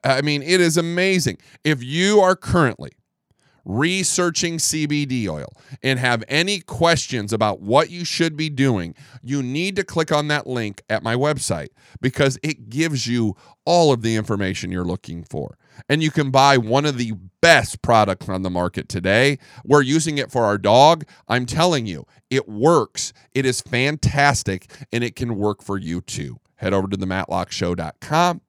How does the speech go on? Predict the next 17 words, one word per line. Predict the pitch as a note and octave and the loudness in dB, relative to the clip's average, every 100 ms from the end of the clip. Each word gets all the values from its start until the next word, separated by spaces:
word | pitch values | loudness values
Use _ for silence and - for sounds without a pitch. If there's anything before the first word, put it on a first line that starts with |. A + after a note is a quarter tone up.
| _ _ _ _ _ _ | _ _ _ _ _ _
Click | B2 A2 | -4 0
on | G2+ G2+ | 0 0
that | F#2+ F2 | -2 -4
Verve | G2 G#2 - | 0 0 0
Forever | - F#2 F2 E2 | 0 0 0 -2
link. | F#2 C3+ F#3 - - _ _ _ - | 0 0 0 -4 -20 _ _ _ -10
Do | F2+ | -2
your | G#2 F2 E2+ | -2 0 -2
research. | A2+ E3 - E3+ D#3+ - - _ - | -2 -2 -2 -2 -2 -6 -16 _ -14
Buy | G2+ C3 E3+ G#3 | 2 6 6 4
today. | - G3 F#3 G#2+ G2 - _ _ _ _ _ | 0 4 4 4 -2 -8 _ _ _ _ _
And | C3+ | 0
if | C3+ | 2
you're | C#3 B2 | 4 4
a | |
first-time | - G#3+ - F3 E3+ | 4 4 4 2 2
buyer, | D3 G#2 | 2 2